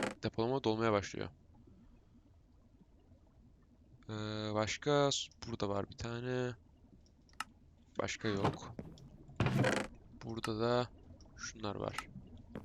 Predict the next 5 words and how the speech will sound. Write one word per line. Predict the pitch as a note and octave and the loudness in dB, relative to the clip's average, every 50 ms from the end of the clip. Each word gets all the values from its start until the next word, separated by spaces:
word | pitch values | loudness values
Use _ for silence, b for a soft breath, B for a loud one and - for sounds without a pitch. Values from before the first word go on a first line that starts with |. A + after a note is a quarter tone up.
| - | -8
Tamam. | - - - - - - - - - - - - - - - - - - - - - - - - - - - - - - - - - - - - - - - - - - - - - - - - - - - - - - - - - - - - - - - - - - - - - - - - - - - - - - - | -4 -2 -2 0 0 -2 -4 -6 -14 -16 -14 -14 -16 -18 -20 -18 -16 -14 -14 -14 -14 -16 -18 -20 -14 -10 -10 -10 -8 -8 -10 -10 -8 -8 -10 -10 -10 -12 -10 -10 -10 -12 -14 -12 -10 -12 -12 -12 -18 -20 -16 -12 -12 -12 -12 -14 -20 -20 -20 -20 -20 -20 -20 -20 -20 -20 -20 -20 -20 -20 -20 -20 -20 -20 -20 -16 -2 2 4
Okey. | - - A2 - - - - - - b b b b b b b b b b b b b b b b b b b b b b b b b | 6 8 6 6 4 0 -12 -12 -14 b b b b b b b b b b b b b b b b b b b b b b b b b
Şunu | b - - E3+ E3 C#3+ | b 0 2 6 8 10
da | B2+ | 10
koyalım. | A#2 - - E3+ F3+ F#3 F#3+ F#3+ F#3+ | 10 12 12 12 12 12 12 12 12